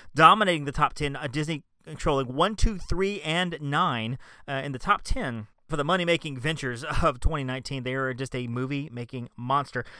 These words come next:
Uh, Aladdin is this live-action film that when it was announced, of course, people are wondering, "Why in the world do we have to have another Aladdin?" Uh, of course, we've already got The Lion King coming up. We've got Mulan coming up. We've got Maleficent two coming up. And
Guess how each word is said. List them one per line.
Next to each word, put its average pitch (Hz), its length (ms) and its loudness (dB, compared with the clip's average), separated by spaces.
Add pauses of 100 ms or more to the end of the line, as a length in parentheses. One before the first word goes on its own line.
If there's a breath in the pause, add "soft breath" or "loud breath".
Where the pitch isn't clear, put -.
(220 loud breath)
Uh, 185 160 8
Aladdin 247 460 6
is 196 220 -4
this 185 180 -6
live-action 240 480 0
film 123 300 -2
that 131 140 -6
when 170 120 -4
it 233 80 -6
was 160 140 -6
announced, 117 420 -4
of 117 100 -18
course, 120 180 -8
people 117 300 -10
are 113 60 -8
wondering, 110 420 -8
"Why 127 540 -2
in 117 100 -10
the 113 60 -6
world 110 380 -4
do 113 60 -10
we 107 60 -6
have 117 140 -6
to 123 60 -8
have 110 100 -6
another 107 220 -10
Aladdin?" 156 540 -2 (340 loud breath)
Uh, 127 200 2
of 120 100 -6
course, - 240 -6
we've 113 100 -6
already 104 200 -4
got 98 80 -14
The 107 80 -18
Lion 180 320 0
King 190 180 2
coming 151 300 -4
up. 120 160 -4
We've - 100 0
got 107 140 -12
Mulan 147 440 0
coming 135 300 -4
up. 117 160 -2
We've - 100 6
got 101 140 -6
Maleficent 110 420 -14
two 226 180 -6
coming 180 260 -6
up. 180 100 -2
And 214 180 -2